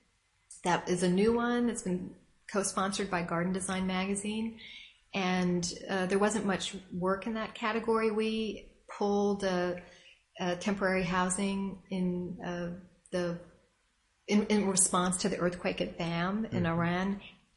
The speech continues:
Speaker 1: out of another category into this one, 'cause it
Speaker 2: Mm-hmm.
Speaker 1: seemed to be the best residential project that we saw.
Speaker 2: Mm-hmm.
Speaker 1: So we were pulling things from different ones to supplement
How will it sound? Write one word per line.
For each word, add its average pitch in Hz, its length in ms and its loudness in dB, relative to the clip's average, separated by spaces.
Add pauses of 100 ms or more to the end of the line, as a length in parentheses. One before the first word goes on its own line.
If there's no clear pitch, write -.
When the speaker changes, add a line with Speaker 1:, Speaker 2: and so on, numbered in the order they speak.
Speaker 1:
out 190 160 8
of 196 100 6
another 185 220 4
category 185 540 2
into 180 180 0
this 180 200 0
one, 196 120 0
'cause 135 100 2
it 120 60 2
Speaker 2:
Mm-hmm. 175 60 0
Speaker 1:
seemed 185 160 2
to 185 60 2
be 180 640 2
the 175 60 0
best 170 360 -2
residential 175 500 0
project 170 460 -4
that 185 100 -2
we 175 100 0
saw. 175 420 -2
Speaker 2:
Mm-hmm. 120 200 -10 (300)
Speaker 1:
So - 140 0
we 214 140 6
were 190 440 6 (100)
pulling 208 340 4
things 180 280 0
from 175 240 0
different 196 300 -4
ones 170 500 2
to 175 100 0
supplement 170 640 0